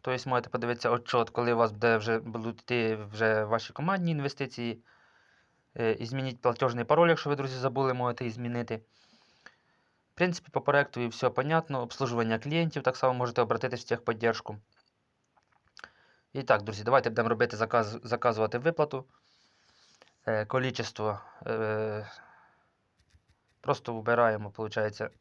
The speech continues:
в мене просто сохранено, бачите, та й убираємо наш, е,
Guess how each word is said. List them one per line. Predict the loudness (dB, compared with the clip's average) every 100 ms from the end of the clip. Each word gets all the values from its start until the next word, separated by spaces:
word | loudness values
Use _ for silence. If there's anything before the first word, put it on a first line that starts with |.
| _ _
в | -4
мене | -4 -4
просто | -6 -10
сохранено, | -12 -6 -6 -2 -2 2
бачите, | 0 -2
та | -10
й | -10 -14 _ _ _ _ _ -20 -20 _ _ -8
убираємо | 2 6 6 2 0
наш, | -2 -2
е, | -4 -4